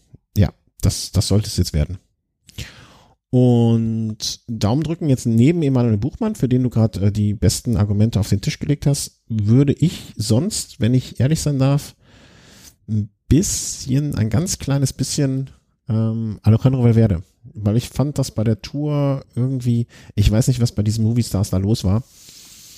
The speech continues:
Das war aber irgendwie nicht so ein, so ein Auftritt, wie ich ihm wünsche.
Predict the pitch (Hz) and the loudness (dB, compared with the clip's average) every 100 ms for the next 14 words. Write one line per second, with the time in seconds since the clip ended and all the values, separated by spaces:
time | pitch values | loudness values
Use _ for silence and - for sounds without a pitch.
0 | - - - - 110 117 135 123 143 143 | -20 -20 -16 -2 2 4 6 6 6 4
1 | 143 139 127 123 117 - 117 - 117 117 | 4 4 2 2 0 -2 -4 -2 -2 0
2 | 113 117 101 98 - 87 | 0 0 0 0 0 -4